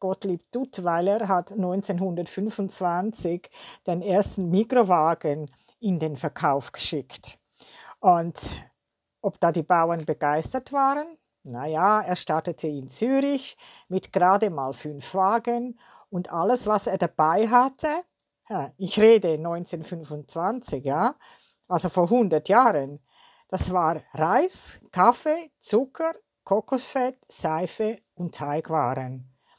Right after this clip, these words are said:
Das war der Anfang von einem Riesenimperium. Er hat dann das ausgebaut und da wurde geschimpft und geflucht und gewettert und dagegen gehalten und negativ geredet,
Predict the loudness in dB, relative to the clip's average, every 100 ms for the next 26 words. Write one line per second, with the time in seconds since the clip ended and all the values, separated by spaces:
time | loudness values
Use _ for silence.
0 | _ 2 2 2 2 2 4 2 0 -2
1 | -2 -2 -2 4 4 2 -4 -16 _ -14
2 | -8 -2 0 0 0 2 0 -2 -4 -4
3 | -4 -2 -2 -2 -4 -10 -14 -18 _ _
4 | -20 -20 -20 -20 _ _ _ 0 4 4
5 | 4 2 2 0 -2 -2 -2 -2 0 2
6 | 4 2 -2 -10 -14 _ _ _ _ -6
7 | -4 -4 -4 -2 0 0 0 2 0 0
8 | -4 -4 -4 -6 -8 -6 -6 -6 -4 0
9 | 2 0 -4 -8 -8 -6 0 0 2 0
10 | -2 -6 -6 -8 -8 -6 -4 -4 -4 -4
11 | 0 2 0 -2 -6 -8 -6 -4 -2 -4
12 | -4 -6 -4 -2 0 0 0 -4 -8